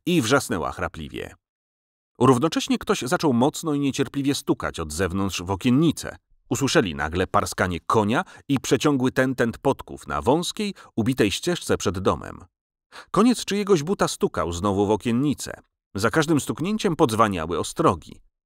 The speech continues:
Wzburzony głos zawołał: „Hej, a co tam słychać?” Rozdział czwarty. Przez cały ranek Nostromo nie spuszczał oczu z Casa Viola,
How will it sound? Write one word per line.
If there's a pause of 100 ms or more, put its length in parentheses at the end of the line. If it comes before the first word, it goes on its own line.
(400)
Wzburzony
głos
zawołał: (240)
„Hej, (140)
a
co
tam
słychać?” (1160)
Rozdział
czwarty. (880)
Przez
cały
ranek
Nostromo
nie
spuszczał
oczu
z
Casa
Viola,